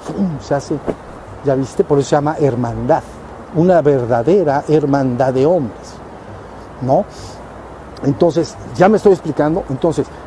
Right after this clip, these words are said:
la enseñanza para que tú regreses implica por fuerza que te tienes que despertar. Ese despertar, que es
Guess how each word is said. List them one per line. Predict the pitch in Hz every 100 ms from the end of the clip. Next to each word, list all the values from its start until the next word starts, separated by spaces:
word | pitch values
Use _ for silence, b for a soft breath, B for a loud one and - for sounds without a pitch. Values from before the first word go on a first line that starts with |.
| -
la | 135
enseñanza | 220 254 285 247 220 196 196 180
para | 147 123
que | 127 127
tú | - 185
regreses | 175 147 165 214 175 - 127 165 - B B -
implica | 170 165 160 - 196 202 202
por | - 196
fuerza | 170 190 170 180
que | 143
te | 127
tienes | 131 151 156
que | - 156
despertar. | 156 - 180 175 - 262 B B B -
Ese | 240 349 381
despertar, | 339 311 - 214 196 - 156 160 - - - - - - -
que | 139
es | 147 -